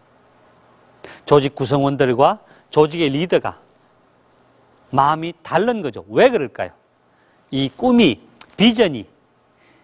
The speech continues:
그 가야 될 방향이 같이 못하기 때문에, 다른 말로 하면은 공유되지 못했기 때문에 이런 현상이 나타나는 겁니다. 그래서 비전이라는 것은, 꿈이라는 것은,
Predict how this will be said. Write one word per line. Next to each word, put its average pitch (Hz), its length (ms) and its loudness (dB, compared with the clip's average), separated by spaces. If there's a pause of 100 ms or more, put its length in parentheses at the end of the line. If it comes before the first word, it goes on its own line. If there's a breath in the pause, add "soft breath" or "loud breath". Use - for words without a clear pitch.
(160 soft breath)
그 202 300 4
가야 202 320 2
될 190 160 -6
방향이 160 580 -4 (440 soft breath)
같이 - 440 -6
못하기 151 420 -4
때문에, 98 360 -12 (100)
다른 135 220 0
말로 131 260 4
하면은 127 260 -4 (320 loud breath)
공유되지 185 640 2
못했기 131 420 -10
때문에 107 480 -6 (340 soft breath)
이런 113 180 -4
현상이 110 520 -4 (280 soft breath)
나타나는 127 640 -2
겁니다. 90 340 -20 (1300)
그래서 170 440 2 (600 soft breath)
비전이라는 196 600 0
것은, 98 340 -10 (440 soft breath)
꿈이라는 233 500 2
것은, 117 320 -12